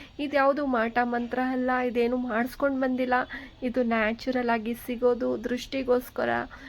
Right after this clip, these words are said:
ಒಳ್ಳೇದಾಗೋದಕ್ಕೋಸ್ಕರ, ಮನಿ ಅಟ್ರಾಕ್ಷನ್‌ಗೋಸ್ಕರ ಇದನ್ನ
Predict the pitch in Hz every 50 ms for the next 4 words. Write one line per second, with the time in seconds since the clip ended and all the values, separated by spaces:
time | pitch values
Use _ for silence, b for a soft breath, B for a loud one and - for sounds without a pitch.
0 | B B - 277 269 269 277 294 302 269 262 262 247 247 254 247 247 - - 254
1 | 254 - - 247 247 240 240 240 240 247 269 302 294 - 262 262 254 - 285 277
2 | 277 - - 320 294 285 269 262 254 254 - - 254 247 247 240 240 247 B 285
3 | B B B B - 285 254 285 277 269